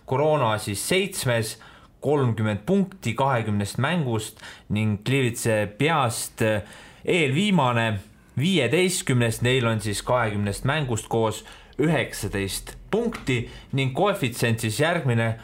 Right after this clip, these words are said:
Coronal üks kaheksakümmend kaheksa võit, Viik kolm viiskümmend viis ning Gliwice Piastil siis neli. Reede õhtul peaks see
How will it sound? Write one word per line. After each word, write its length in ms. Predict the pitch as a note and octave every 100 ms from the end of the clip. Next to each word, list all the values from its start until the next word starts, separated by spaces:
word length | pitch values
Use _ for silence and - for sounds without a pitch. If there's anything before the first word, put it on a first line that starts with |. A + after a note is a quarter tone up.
| -
Coronal 540 | - C#3+ F3+ D3+ A2 A#2
üks 220 | D3 -
kaheksakümmend 460 | D3 C3 - A2 -
kaheksa 380 | F#3+ D3 -
võit, 280 | A#2+ C3 A#2+ C3
Viik 420 | D#3 G3 C3+ - - -
kolm 260 | D#3 C#3
viiskümmend 440 | B2+ C3+ C3+ A2+ A2
viis 320 | F3 C#3+ C3+ - - -
ning 240 | B2+ B2+ A#2
Gliwice 800 | C#3 D3+ B2 A#2 - A#2+ A2 G2+ - -
Piastil 560 | - A#2+ A#2+ - A2 G2
siis 300 | G#2 G2+ - - -
neli. 680 | G2+ B2 D#3 D#3 A#2+ G2+ - - - - -
Reede 480 | A#2 C3+ D3+ A#2 C#3
õhtul 540 | D#3+ - - A2 G#2+ G#2+
peaks 260 | A#2 A#2
see 160 | A#2+